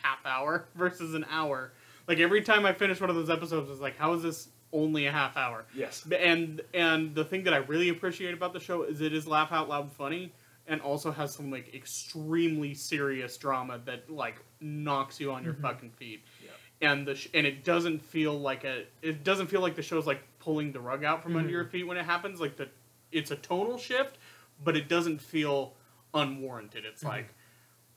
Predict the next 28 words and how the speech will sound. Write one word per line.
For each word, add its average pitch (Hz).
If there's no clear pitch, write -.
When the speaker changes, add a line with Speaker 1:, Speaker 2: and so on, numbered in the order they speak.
Speaker 1:
"Man, 156
that's 147
really 160
funny," 160
and 147
it's 143
like, 135
"Okay, 147
we're 135
here 185
now, 127
and 123
I'm 123
fully 143
invested." 120
It's 151
not 131
Speaker 3:
Mm-hmm. 120
Speaker 1:
like, 113
oh, 165
it's 160
not 185
like 165
I 156
have 151
to 143
transition 135
from 120